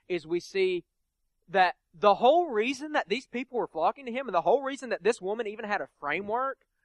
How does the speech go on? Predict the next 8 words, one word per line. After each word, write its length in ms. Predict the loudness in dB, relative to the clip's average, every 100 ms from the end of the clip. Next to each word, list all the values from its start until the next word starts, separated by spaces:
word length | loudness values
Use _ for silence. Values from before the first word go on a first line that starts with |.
| _ 0
to 100 | 0
accept, 560 | 0 -8 0 0 0 _ _ _ _ _ _
did, 100 | -20 -16 -10
so 160 | -8
did 240 | -8 -12 -18
you 160 | -20
see 200 | -14 -12
that? 240 | -10 -12